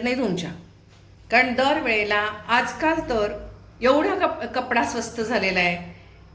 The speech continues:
की आपल्याला स्वतःलाच पूर्वीचा पुन्हा मागच्या वेळेला ही साडी नेसली असेल तर आत्ता नको हं. कुठल्या ग्रुपमध्ये जायचंय तो विचार करायचा. "हां, नेसलेली आहे ही मी साडी एकदा, परत नको."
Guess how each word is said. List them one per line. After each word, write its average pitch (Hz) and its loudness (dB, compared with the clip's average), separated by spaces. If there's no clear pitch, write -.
की 269 0
आपल्याला 277 2
स्वतःलाच 269 -2
पूर्वीचा 240 -2
पुन्हा 262 0
मागच्या 247 0
वेळेला 262 2
ही 277 0
साडी 254 2
नेसली 233 -2
असेल 226 -2
तर 233 0
आत्ता 208 0
नको 175 -6
हं. 185 -6
कुठल्या 233 0
ग्रुपमध्ये 240 -4
जायचंय 226 2
तो 233 -6
विचार 233 -2
करायचा. 156 -2
"हां, 214 -4
नेसलेली 190 2
आहे 262 2
ही 214 0
मी 185 0
साडी 165 0
एकदा, 147 -6
परत 190 0
नको." - -10